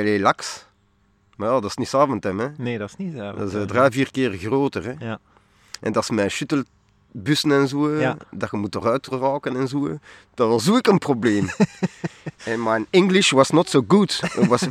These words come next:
Speaker 1: very poor, hè. <laughs> Ze kenden dat. Echt de rover. Dat was echt, echt de rover. Dus ik kon bijna niks van Engels, zo. Allee, ja, ik kom van de blokken van Dendermonde. Eh,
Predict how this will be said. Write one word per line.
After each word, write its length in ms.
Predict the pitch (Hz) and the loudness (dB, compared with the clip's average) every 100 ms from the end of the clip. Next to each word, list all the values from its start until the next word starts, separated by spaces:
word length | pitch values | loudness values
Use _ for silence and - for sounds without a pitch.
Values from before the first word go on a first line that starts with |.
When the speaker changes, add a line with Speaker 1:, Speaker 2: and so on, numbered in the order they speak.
| 104 | 0
Speaker 1:
very 280 | 170 196 175 | 2 2 2
poor, 380 | - 208 185 135 | 4 8 10 8
hè. 160 | 147 233 - 254 | 6 4 2 6
<laughs> 240 | 247 214 | 8 8
Ze 120 | 214 175 | 8 6
kenden 340 | 208 196 196 | 6 8 6
dat. 320 | 185 185 165 214 - 147 - - | 8 6 6 2 -6 -12 -12 2
Echt 220 | 190 - - | 2 2 -2
de 100 | 135 | 4
rover. 540 | 180 175 180 175 143 131 | 6 8 8 8 4 2
Dat 100 | 135 | 2
was 180 | 139 - - - - | 2 0 -18 -14 0
echt, 320 | 98 - - | 2 2 -2
echt 220 | 160 147 | -2 0
de 80 | 135 | 4
rover. 500 | 151 151 151 123 107 - - - - | 6 6 4 2 -2 -4 -20 -20 -6
Dus 140 | 143 143 | -2 -2
ik 80 | |
kon 220 | - 151 135 | 2 2 6
bijna 320 | 139 147 135 | 6 8 8
niks 340 | 147 226 - | 6 4 4
van 180 | 151 131 | 4 6
Engels, 300 | 120 113 107 | 6 4 2
zo. 140 | 117 | 0
Allee, 200 | 107 165 | 2 4
ja, 140 | 185 175 | 6 4
ik 100 | 127 | 4
kom 160 | 160 147 | 2 2
van 140 | 139 | 4
de 100 | 135 | 4
blokken 280 | 139 180 185 | 4 4 4
van 140 | 165 | 4
Dendermonde. 640 | 151 131 131 165 180 196 208 - - - | 4 4 2 2 2 0 -2 -10 -20 -16
Eh, 340 | - 113 110 | -4 -2 0